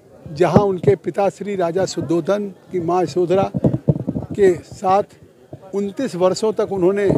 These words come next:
बाल्यकाल और अपना क्रीड़ा यहाँ किया हो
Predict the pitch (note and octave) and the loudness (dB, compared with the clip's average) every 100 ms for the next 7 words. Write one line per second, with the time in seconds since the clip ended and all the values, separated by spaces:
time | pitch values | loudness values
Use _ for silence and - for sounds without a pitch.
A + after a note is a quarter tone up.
0 | - - - - - - - D3 D#3+ F#3 | 0 -6 -20 -20 -20 -20 -14 -2 2 2
1 | G3 G3 F#3+ G3 F#3+ E3 D#3+ F3 F3 - | 0 0 0 2 0 0 -6 -6 -6 -4
2 | F3+ F#3+ F#3+ D3+ F3+ - F#3 F#3 C3+ | -2 0 0 0 -4 -2 0 2 -2